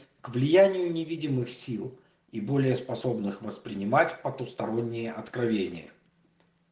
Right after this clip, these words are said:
Эти лица становятся в подлинном смысле слова прорицателями, ясновидцами, колдунами.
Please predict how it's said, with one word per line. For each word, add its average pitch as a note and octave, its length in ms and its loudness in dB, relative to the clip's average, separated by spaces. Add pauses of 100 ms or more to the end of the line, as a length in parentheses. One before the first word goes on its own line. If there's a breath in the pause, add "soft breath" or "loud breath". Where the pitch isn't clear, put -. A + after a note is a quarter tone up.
(960)
Эти F#3 300 4
лица F#3 420 0
становятся E3+ 600 0
в - 140 -8
подлинном F3 520 2
смысле C3+ 480 -4
слова C3 400 0
прорицателями, B2+ 960 0
ясновидцами, A#2 960 -4
колдунами. G#2+ 800 0